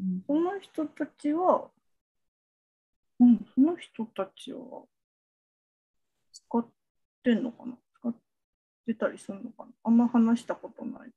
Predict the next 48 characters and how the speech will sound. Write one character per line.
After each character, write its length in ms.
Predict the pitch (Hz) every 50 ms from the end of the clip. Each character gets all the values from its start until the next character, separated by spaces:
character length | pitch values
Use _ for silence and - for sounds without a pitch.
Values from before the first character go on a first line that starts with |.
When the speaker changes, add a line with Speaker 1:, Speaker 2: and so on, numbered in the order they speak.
| _ -
Speaker 1:
う 40 |
ん 20 | 226
う 720 | 220 208 208 208 202 196 196 190 - - - - _ -
ん。 60 | 190 -
そ 140 | - - -
っ 40 |
か、 180 | - 190 175 147
そ 180 | - - 214 185
う、 40 |
私 260 | 185 185 - 254 247 -
も 80 | 294 277
あ 40 | 269
ん 100 | 277 269
ま 40 | -
話 300 | 240 226 269 320 - -
し 40 |
た 120 | - 226 196
こ 120 | 190 185
と 120 | - 175 160
な 180 | 165 165 160
い 40 | -
で 60 | -
す。 120 | - 247 247
Speaker 2:
う 100 | 247 240
ん。 340 | 220 202 185 208 220 - _ _ _ _ _ _ _ _ _ _ _ _ _ _
Speaker 1:
も 80 | - 220
う 20 |
で 80 | 208 226
も 140 | 220 214 208
ね、 320 | 196 190 196 190 185 180 - - _ _ - - - _ _ _ _
Speaker 2:
う 60 | - 214
ん。 100 | 214 208
Speaker 1:
潤 0 |
滑 180 | 214 214 208 208
ゼ 200 | 202 208 214 208
リ 200 | 208 190 175 160
ー 40 |
は 80 | 156 -
ね、 120 | - - - - - _ _ _ _ _ _ _ _
Speaker 2:
よ 120 | 220 214
か 120 | - - -
っ 40 | - _ _ _ _ _ - _ _ _
た。 80 | - 208
Speaker 1:
あ 20 |
た-、 360 | 208 - 226 214 208 202 202 - 220
新 220 | 226 220 220 214
た 220 | 220 - 180 170 165
な 260 | 160 156 147 139